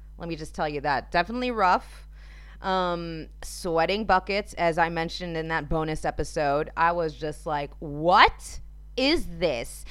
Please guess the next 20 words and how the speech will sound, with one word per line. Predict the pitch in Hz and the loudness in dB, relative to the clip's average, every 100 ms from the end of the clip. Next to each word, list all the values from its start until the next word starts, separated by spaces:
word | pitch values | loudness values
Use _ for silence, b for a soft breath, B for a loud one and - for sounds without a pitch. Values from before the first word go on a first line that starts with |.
| B | B
It | - | 0
doesn't | 277 349 349 | 2 2 0
matter | 294 302 | 0 2
if | 302 | -2
you're | 233 | -2
staying | 226 - 233 233 | -4 -2 -4 -4
still | - - - 202 226 | -6 -8 -2 0 2
or | 196 | 0
moving | 185 196 220 208 | -2 -2 -2 -4
around, | 180 180 202 233 | -2 0 0 -2
you're | 233 | -4
sweating | 294 - 214 220 170 | -4 -4 -4 -2 -4
the | 156 | -6
same | - 160 143 | -6 -6 -6
amount. | 139 139 95 - | -4 -4 -6 -8
It | 247 320 | -6 -4
was | 320 | -4
horrific, | - 165 135 - 95 - | -4 -6 -6 -8 -12 -10
like, | 147 143 - | -6 -6 -6
honestly. | 156 147 151 - 107 117 | -6 -6 -8 -10 -12 -12